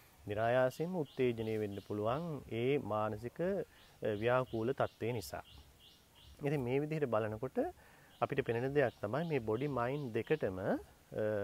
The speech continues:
ඉමෝෂන්ස් වලට, අ, මේ මත්ද්‍රව්‍ය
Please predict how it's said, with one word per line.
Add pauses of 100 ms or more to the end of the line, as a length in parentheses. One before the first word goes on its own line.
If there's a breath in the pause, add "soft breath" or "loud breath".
(160)
ඉමෝෂන්ස්
වලට,
අ,
මේ
මත්ද්‍රව්‍ය